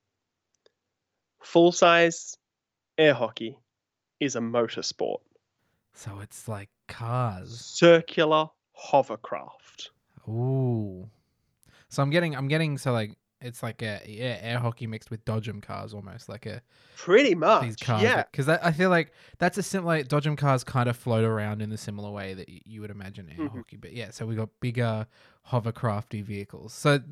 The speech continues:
Speaker 1: think
Speaker 2: you
Speaker 1: they have to be hovercraft in order to maintain the air thing.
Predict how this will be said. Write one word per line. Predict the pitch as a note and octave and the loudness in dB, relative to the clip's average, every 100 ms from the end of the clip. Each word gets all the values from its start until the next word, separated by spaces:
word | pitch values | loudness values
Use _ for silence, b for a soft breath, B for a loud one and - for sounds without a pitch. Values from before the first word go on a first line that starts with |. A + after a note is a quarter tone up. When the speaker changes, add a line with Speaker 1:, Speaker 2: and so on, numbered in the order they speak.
| D#3 G3 | 0 2
Speaker 1:
think | |
Speaker 2:
you | G3 | 4
Speaker 1:
they | C4 | 2
have | - B3 - | 2 0 0
to | B3 | -4
be | A3+ | -2
hovercraft | F#3+ G3 F3 F3 D3 C#3+ | 4 4 4 4 4 4
in | D#3 | 2
order | D3 C#3+ | 2 2
to | - | 2
maintain | C#3 C3+ C3+ C#3+ C3 B2+ | 4 4 2 2 2 4
the | C3 - | 2 2
air | C#3 C3 A#2 | 4 6 4
thing. | G#2 E2 D#2 G3 | 0 -8 -6 -6